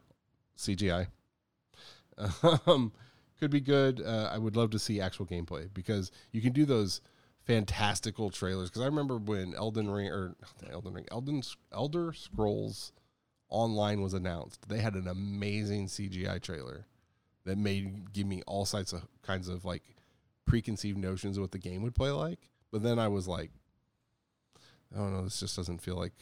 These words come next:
what I thought I was gonna be getting from the amazing trailer you showed it off with." And I thi-, I think, um, Lords of the Fallen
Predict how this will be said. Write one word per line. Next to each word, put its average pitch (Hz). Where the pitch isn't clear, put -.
what 92
I 95
thought 92
I 95
was 90
gonna 90
be 92
getting 90
from 87
the 87
amazing 92
trailer 92
you 87
showed 90
it 92
off 95
with." 92
And 95
I 101
thi-, -
I 101
think, 101
um, 87
Lords 98
of -
the 87
Fallen 92